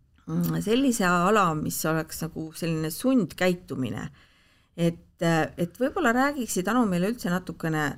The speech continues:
missugused on need kõige tüüpilisemad sundkä-, sundkäitumise liigid nii koeral kui kassil, et mida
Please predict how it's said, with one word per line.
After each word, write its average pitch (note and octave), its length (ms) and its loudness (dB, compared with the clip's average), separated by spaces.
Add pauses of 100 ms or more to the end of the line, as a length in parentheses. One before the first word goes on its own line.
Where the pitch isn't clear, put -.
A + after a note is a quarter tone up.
(400)
missugused F3 560 -2
on D4+ 220 2
need D3 180 -2
kõige E3 240 -6
tüüpilisemad C#3+ 640 -2
sundkä-, D#3+ 400 -4
sundkäitumise D3 800 -4
liigid F3+ 460 -4
nii D3 260 -4
koeral D#3+ 400 -2
kui C#3 100 -10
kassil, - 380 -6
et B2+ 100 -10
mida E3+ 220 0